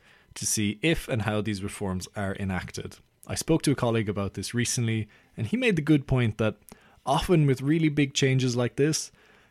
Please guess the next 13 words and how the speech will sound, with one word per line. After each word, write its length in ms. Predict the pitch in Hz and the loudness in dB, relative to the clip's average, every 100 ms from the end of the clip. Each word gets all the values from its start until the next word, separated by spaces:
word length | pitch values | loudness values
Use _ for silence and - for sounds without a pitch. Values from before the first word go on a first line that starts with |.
| - | -2
everyone 260 | 156 170 | 4 6
gets 200 | 151 143 | 6 4
really 240 | - 160 143 | 6 8 8
excited 480 | 139 - 147 143 131 | 6 4 6 4 2
at 80 | |
the 60 | 127 | -2
beginning, 540 | 117 113 131 135 135 - | -4 2 2 2 0 -2
and 180 | 113 107 | -2 2
then 440 | 110 110 107 107 - _ _ - | 2 2 0 -2 -6 _ _ -10
the 60 | 107 | -2
government 400 | 131 120 120 117 | 0 2 0 2
<laughs> 20 | |
realizes 520 | 123 117 110 107 101 | 2 4 2 0 -6